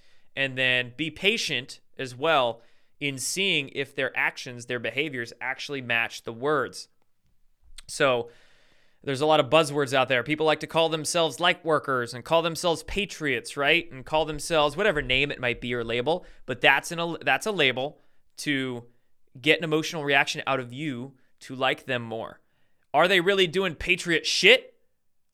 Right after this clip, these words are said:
Or are they just, you know, grifting their followers with clickbait and disinfo, or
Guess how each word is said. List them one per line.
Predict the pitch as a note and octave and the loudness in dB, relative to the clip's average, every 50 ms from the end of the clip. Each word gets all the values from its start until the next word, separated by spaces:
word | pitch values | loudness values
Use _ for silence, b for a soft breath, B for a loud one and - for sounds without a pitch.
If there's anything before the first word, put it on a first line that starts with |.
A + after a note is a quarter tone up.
| _ _ | _ _
Or | - D3+ D3+ D3+ D3 - | -4 -2 -2 0 2 4
are | D#3 D#3 D#3 D3 | 4 4 6 6
they | D#3 D3+ D3+ C#3+ | 6 4 4 4
just, | B2+ C3+ D3 C#3 - - - _ | 2 -2 -4 -4 -4 -8 -10 _
you | - C#3+ | -10 -6
know, | C3+ C3 C3 | -4 -4 -4
grifting | B2+ A#2+ C#3 D#3+ D#3 D#3 - E3 D3 | -4 -2 -2 -2 -2 -2 -4 -6 -6
their | C#3+ C#3 | -4 -6
followers | B2+ - D3+ C#3+ D3 D3 C#3 C#3 C3+ C3 B2+ | -2 -2 0 0 0 0 0 0 -2 -4 -6
with | B2+ A#2+ - | -10 -12 -12
clickbait | - - C#3+ C#3+ - - C3+ C3+ C3 - | -8 -8 -8 -8 -6 -4 -2 -2 -2 -4
and | - B2 | -10 -10
disinfo, | A#2+ B2+ B2+ - - C3 B2+ A#2+ - - B2+ B2 B2 B2 | -10 -8 -8 -6 -6 -8 -8 -8 -6 -2 0 0 2 2
or | B2 B2 A#2+ A2+ A#2 | 0 0 -2 -2 -4